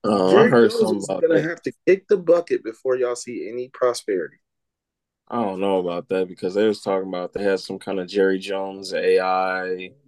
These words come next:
Speaker 1: something or whatever that was able to basically act and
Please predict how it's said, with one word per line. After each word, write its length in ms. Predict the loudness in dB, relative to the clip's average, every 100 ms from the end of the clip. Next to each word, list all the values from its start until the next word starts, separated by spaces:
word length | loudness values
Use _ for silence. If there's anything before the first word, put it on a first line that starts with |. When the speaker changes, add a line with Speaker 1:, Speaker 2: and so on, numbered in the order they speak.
| _ _ _ _ _ _ _ _ _
Speaker 1:
something 720 | -14 -4 2 2 4 2 2
or 160 | 0 2
whatever 240 | 2 2
that 160 | 2 0
was 160 | 2 2
able 220 | 2 2
to 160 | -4 -6 -4
basically 560 | 2 2 2 0 0 0
act 300 | 0 0 -2
and 240 | -8 -10